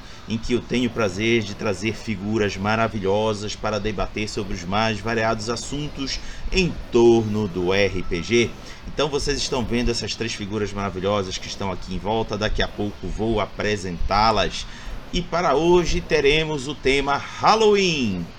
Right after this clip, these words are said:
ou Dia do Saci. Joga-se R P G ou faz-se travessuras? Vocês vão nos ajudar a responder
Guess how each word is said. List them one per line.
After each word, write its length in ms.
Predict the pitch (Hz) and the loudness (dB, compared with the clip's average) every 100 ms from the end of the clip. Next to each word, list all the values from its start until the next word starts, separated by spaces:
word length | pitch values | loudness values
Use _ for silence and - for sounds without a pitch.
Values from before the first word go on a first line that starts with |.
| - - | -16 -2
ou 260 | 123 131 214 - - - - | 4 4 2 -6 -12 -12 -6
Dia 200 | 92 110 | 0 0
do 100 | 117 | 0
Saci. 480 | - 165 - 165 95 - - - - - | -2 0 0 0 -2 -4 -10 -8 -8 -6
Joga-se 760 | 170 160 143 98 98 - 95 - - - - | -2 2 2 2 -2 -4 -4 -4 -2 -2 2
R 180 | 123 120 | 2 2
P 140 | 165 | 0
G 280 | 131 247 285 - - - - - | 4 4 2 -4 -8 -6 -6 0
ou 160 | 220 | 2
faz-se 640 | - - 139 131 120 - 104 | 2 0 2 4 4 0 -4
travessuras? 880 | - 104 92 - - 117 85 - - - - - - | -2 -2 0 -2 0 0 0 -4 -6 -6 -8 -8 -4
Vocês 320 | 165 190 165 | -2 0 0
vão 240 | 123 147 | 0 -2
nos 180 | 156 127 | -2 0
ajudar 520 | 127 123 110 98 120 | 0 0 0 4 6
a 40 | 123 | 6
responder 720 | 95 117 - 113 90 98 120 | 2 0 0 -4 0 2 2